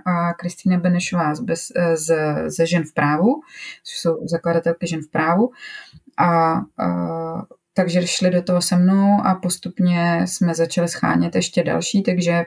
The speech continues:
nakonec nás vzniklo šest zakladatelek. K-, eh, s námi už dneska jedna není, ale, eh, mezi tím se přidali další. A takhle to vlastně vzniklo a celá ta myšlenka je vlastně založená na tom, že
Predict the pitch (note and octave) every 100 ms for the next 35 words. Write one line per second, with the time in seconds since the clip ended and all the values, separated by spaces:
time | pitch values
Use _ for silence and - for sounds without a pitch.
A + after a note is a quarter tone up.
0 | - E3+ D#3+ D3+ E3+ E3+ E3+ - E3 D#3+
1 | D#3 D#3 E3 D#3+ E3+ - E3+ D3 - D#3+
2 | E3+ G3+ G3+ G3+ _ _ _ _ _ _
3 | _ - - - E3+ E3 - D#3+ F3 D#3+
4 | E3+ E3 - E3+ E3 D3+ D3 E3+ F3+ E3+
5 | E3+ E3 - D#3 D#3 D3 D#3 D#3+ D#3+ -
6 | E3 F3 - E3 E3 E3+ D3 C#3+ - G3+
7 | G3+ - - - - - - _ - E3+
8 | E3 D#3+ D#3+ E3 - F3 E3+ F3+ F3 E3+
9 | E3+ - F3+ E3+ E3 D#3+ D#3+ E3+ F3+ E3+
10 | E3 E3 F3 E3+ E3+ E3+ E3+ - E3+ -
11 | E3 E3 E3 D#3+ - F3 E3 D#3+ D#3+ E3
12 | E3+ E3 D#3+ E3 E3 D#3+ E3+ E3